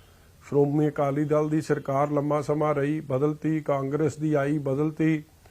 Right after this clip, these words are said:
ਅੱਜ ਆਮ ਆਦਮੀ ਪਾਰਟੀ ਦੀ ਆ। ਔਰ ਮੈਨੂੰ, ਮੇਰਾ ਇਹ ਮੰਨਣਾ ਕਿ ਜਿੱਡਾ ਵੱਡਾ ਬਹੁਮਤ ਆਇਆ, ਇਹਨਾਂ ਦੀ ਰਿਸਪੌਂਸਿਬਿਲਟੀ ਸਭ ਤੋਂ ਵੱਧ ਸੀ। ਮਗਰ ਅਫਸੋਸ ਹੈ ਕਿ ਮੰਡੀਆਂ 'ਚ ਜੋ ਹਾਲਾਤ ਬਣੇ ਆ, ਕਿਸਾਨਾਂ ਨੂੰ ਉਹਨਾਂ ਦੇ ਫਸਲਾਂ ਦੇ ਭਾਅ ਨਾ ਮਿਲਣ,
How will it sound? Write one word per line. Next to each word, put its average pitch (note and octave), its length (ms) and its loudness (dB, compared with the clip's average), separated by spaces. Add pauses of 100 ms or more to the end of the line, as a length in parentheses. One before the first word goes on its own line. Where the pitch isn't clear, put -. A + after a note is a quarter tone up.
(680)
ਅੱਜ A#3 140 8
ਆਮ F#3+ 260 10
ਆਦਮੀ F#3 320 6
ਪਾਰਟੀ C#3 420 0
ਦੀ C3+ 120 -4
ਆ। C3+ 120 2
ਔਰ D#3+ 80 2
ਮੈਨੂੰ, A3 440 4
ਮੇਰਾ A#3 280 8
ਇਹ A#3 40 6
ਮੰਨਣਾ G3 400 4
ਕਿ G#3 140 -2
ਜਿੱਡਾ E3+ 380 4
ਵੱਡਾ E3+ 320 4
ਬਹੁਮਤ F3 440 2
ਆਇਆ, E3 180 4
ਇਹਨਾਂ G#3+ 160 0
ਦੀ G#3 140 -2
ਰਿਸਪੌਂਸਿਬਿਲਟੀ G#3 920 2
ਸਭ C4 220 2
ਤੋਂ B3+ 200 4
ਵੱਧ D3+ 260 0
ਸੀ। B2 200 -12 (420)
ਮਗਰ D#3+ 260 2
ਅਫਸੋਸ E3+ 480 -2
ਹੈ B2+ 200 0 (880)
ਕਿ F#3 380 4 (1000)
ਮੰਡੀਆਂ D3+ 560 8
'ਚ G#3 100 0
ਜੋ F#3+ 200 2
ਹਾਲਾਤ D3 380 2
ਬਣੇ E3 320 2
ਆ, F3 40 -6 (180)
ਕਿਸਾਨਾਂ D3+ 440 2
ਨੂੰ E3 100 2
ਉਹਨਾਂ D#3+ 180 2
ਦੇ D#3 180 0
ਫਸਲਾਂ D3 320 2
ਦੇ D3 80 0
ਭਾਅ C#3+ 260 -2
ਨਾ B2+ 140 -2
ਮਿਲਣ, D#3 320 2